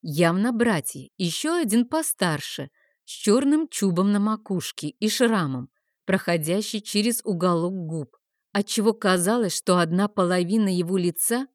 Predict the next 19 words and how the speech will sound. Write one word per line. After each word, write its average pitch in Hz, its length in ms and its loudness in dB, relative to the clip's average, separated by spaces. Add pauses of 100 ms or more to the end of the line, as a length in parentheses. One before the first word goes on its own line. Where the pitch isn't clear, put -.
(100)
кривилась 220 680 0
в - 40 2
недоброй 208 680 6
усмешке. 185 680 -2 (720)
Они 214 260 4
принесли 220 560 0
с - 100 -2
собой 180 360 2
факел, 156 560 -6 (200)
воткнули 240 540 2
его 185 300 2
в 202 100 -4
кольцо 180 440 -2
на 202 160 2
главной 175 500 0
опоре 233 640 -4 (360)
и 208 120 -2
теперь 294 440 -2
рассматривали 285 960 0